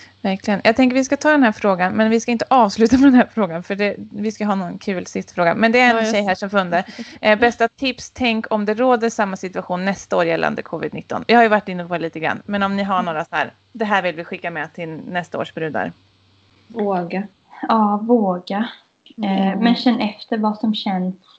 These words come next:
Speaker 4: bra, liksom.
Speaker 3: Ja,
Speaker 4: Behöver
Speaker 3: rätt
Speaker 4: du
Speaker 3: för er.
Speaker 4: kompromissa? Ja, behöver du kompromissa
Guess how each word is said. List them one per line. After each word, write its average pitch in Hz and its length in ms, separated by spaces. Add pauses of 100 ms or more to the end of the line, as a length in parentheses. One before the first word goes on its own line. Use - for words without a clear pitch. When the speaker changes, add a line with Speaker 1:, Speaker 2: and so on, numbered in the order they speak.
(580)
Speaker 4:
bra, 214 440
liksom. - 320
Speaker 3:
Ja, - 60
Speaker 4:
Behöver 208 280
Speaker 3:
rätt 202 180
Speaker 4:
du 226 60
Speaker 3:
för 170 80
er. - 40
Speaker 4:
kompromissa? 185 880
Ja, 226 360
behöver 220 200
du 220 100
kompromissa 220 760